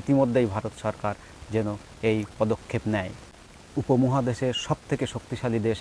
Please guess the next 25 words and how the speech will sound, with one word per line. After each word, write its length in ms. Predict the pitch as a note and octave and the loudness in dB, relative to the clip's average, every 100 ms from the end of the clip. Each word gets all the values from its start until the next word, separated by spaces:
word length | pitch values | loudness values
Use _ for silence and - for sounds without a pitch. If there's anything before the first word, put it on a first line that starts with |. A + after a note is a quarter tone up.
| A2 | -2
এখন 140 | A#2 G#2+ | 0 -2
ভারতবর্ষ। 460 | A2 G#2+ G#2 G#2+ - G2 F#2 | 0 -2 0 -2 -2 -8 -4
ভারতবর্ষ 420 | A2+ G#2+ A2+ - A#2 | -2 0 -2 -2 -2
যদি 140 | A2 G#2+ F#2+ | -2 -2 -4
হস্তক্ষেপ 500 | - - A#2+ B2+ - - | -6 -8 -4 -4 -4 -2
করে, 180 | A2 C#3 - - - - | 0 0 -4 -16 -12 -6
তাহলে 240 | G2 A#2 A#2 | -2 0 0
পনেরো 280 | - A#2+ A#2+ A#2+ | 2 4 4 4
মিনিটের 320 | B2 A#2+ A#2 A2 | 4 4 2 2
মধ্যে 240 | A2 A2+ C3+ - | 0 0 0 0
চট্টগ্রাম 540 | G#2+ - G#2+ A2 B2+ D3 - - - A2+ | -2 -2 0 2 2 -2 -8 -20 -8 0
দখল 240 | A#2 C3 B2+ B2+ | 2 4 2 4
করে 180 | A#2+ D3 - - - | 2 0 -4 -14 -10
সেখানে 320 | - G2+ B2 C3+ D#3+ - - | -6 -2 -2 -2 -6 -10 -2
হিন্দু 220 | A2+ A2+ | 2 4
রাষ্ট্র, 320 | A2+ A2 - A#2+ - | 4 2 0 -6 -2
স্বাধীন 260 | A2+ B2 G#2+ | 0 0 0
হিন্দু 180 | A2 G#2+ G#2+ | 0 0 0
রাষ্ট্র 200 | G2+ A2+ F#2+ | 0 -4 -4
ঘোষণা 260 | F#2+ A2 G#2+ | -4 -4 -2
করে 140 | G#2+ G#2 | -2 -2
দিতে 140 | G2 G2 | -2 -4
পারে 140 | G2+ G2 | -4 -4
ভারত 180 | F#2 G2+ - | -6 -6 -8
সরকার। 300 | G2+ - - | -10 -10 -12